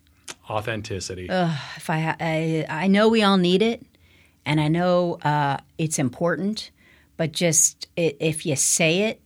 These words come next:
Speaker 2: it can't mean that you're being that way. And this is probably, like, a strategist sort of, like, empowerment authenticity. Like, there's some really tried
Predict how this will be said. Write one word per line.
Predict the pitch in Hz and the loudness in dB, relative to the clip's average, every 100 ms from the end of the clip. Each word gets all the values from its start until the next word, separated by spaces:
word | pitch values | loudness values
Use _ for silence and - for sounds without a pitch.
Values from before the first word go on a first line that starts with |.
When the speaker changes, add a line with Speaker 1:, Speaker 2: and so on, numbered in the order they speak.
| - | -8
Speaker 2:
it | 147 - | -8 -6
can't | - 170 156 | -4 -2 -2
mean | 156 156 160 | 0 2 2
that | 147 123 | 0 -2
you're | 135 123 123 _ _ _ _ - - | -6 -6 -10 _ _ _ _ -16 -4
being | 147 127 | -2 -2
that | 123 - - | -6 -12 -18
way. | - - - _ _ _ _ _ _ - | -20 -20 -20 _ _ _ _ _ _ -4
And | 180 | 0
this | 160 - | 2 2
is | |
probably, | - 170 156 | 2 0 0
like, | 139 139 | -4 -4
a | |
strategist | - - 151 127 135 131 123 - | -2 -2 -2 -2 -2 -4 -2 -2
sort | 147 127 | -2 -6
of, | |
like, | 127 123 | -8 -6
empowerment | 143 139 160 160 143 127 | -6 -2 2 2 2 -2
authenticity. | 123 117 120 - 147 139 135 | -6 -8 -8 -4 -4 -4 -6
Like, | 135 | -6
there's | 160 147 | -4 -4
some | - 160 170 | -2 -2 -2
really | 160 160 160 156 151 | -2 0 0 -2 -4
tried | 151 - 143 123 123 131 139 | -6 -4 0 0 0 -4 -8